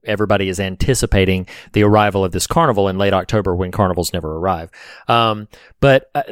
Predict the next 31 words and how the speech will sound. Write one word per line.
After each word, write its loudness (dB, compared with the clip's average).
what 2
strikes 0
me 2
so 2
much, 0
and -4
it -4
continues -2
throughout -2
the -4
book, 0
but, 2
uh, 4
I'll 2
hone 2
in 4
on 2
chapter 2
eight. 2
There's 0
some 0
wonderful 2
observations -4
about -4
the -6
relationship -6
between -10
Will -4
and -14
his -12
father. 2